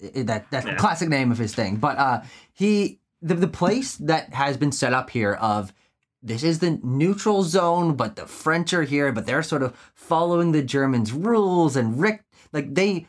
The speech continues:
Speaker 1: everyone knows Rick, so Rick can kinda get away with whatever he wants, and, and it, like, basically, Rick's Cafe American is the, is the Mos Eisley Cantina. It's the most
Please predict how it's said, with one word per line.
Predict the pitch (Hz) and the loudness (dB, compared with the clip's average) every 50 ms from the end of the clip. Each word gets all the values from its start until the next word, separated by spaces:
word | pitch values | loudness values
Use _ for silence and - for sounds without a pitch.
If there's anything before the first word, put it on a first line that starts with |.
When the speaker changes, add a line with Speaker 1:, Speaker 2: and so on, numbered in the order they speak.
| _ _ - | _ _ -4
Speaker 1:
everyone | 202 220 208 180 165 151 | -2 0 2 2 4 4
knows | 127 104 92 92 | 2 0 -2 -4
Rick, | 90 82 85 90 98 - - | -6 -6 -6 -6 -6 -6 -6
so | - 143 | -4 -2
Rick | 160 208 185 | -2 0 0
can | 180 165 | 0 -2
kinda | - - 135 131 | -2 -2 -2 0
get | 135 123 | 0 0
away | 113 110 113 113 113 | 0 0 0 0 0
with | 110 104 113 | -2 -2 -2
whatever | 120 107 107 98 104 104 | -2 0 0 -2 -2 -4
he | 104 95 | -4 -4
wants, | 87 98 101 98 - | -4 -4 -6 -4 -4
and, | 123 110 110 - - - - | -4 -6 -6 -8 -14 -8 -2
and | 151 175 | 0 2
it, | 202 202 202 | 2 2 2
like, | 196 185 - - - 127 | 0 -2 -2 -4 -8 -4
basically, | - 156 175 180 - 196 196 - 196 208 202 196 - - _ _ - | -2 -2 -2 0 -2 -2 0 0 0 0 0 -2 -6 -12 _ _ -4
Rick's | 127 160 160 160 - - - - _ _ | -2 -2 -2 -2 -4 -8 -8 -10 _ _
Cafe | - 165 160 165 160 | -4 -2 0 2 2
American | 156 151 147 143 139 - 143 135 139 135 | 2 2 2 0 0 0 0 0 0 0
is | 135 127 131 135 131 127 120 - - | -2 0 0 0 0 0 -2 -6 -4
the, | 131 135 131 - | -2 -2 0 0
is | 135 135 131 131 123 117 | 0 0 0 0 -2 -4
the | - 127 | -4 -2
Mos | 127 123 117 131 - | 0 0 0 0 0
Eisley | 131 123 120 127 127 117 | 0 0 0 0 -2 0
Cantina. | - 127 110 107 120 113 120 117 | 0 -2 -2 -2 -2 0 0 -2
It's | 113 | -2
the | - 120 | -2 -2
most | 120 120 120 | -2 -2 -4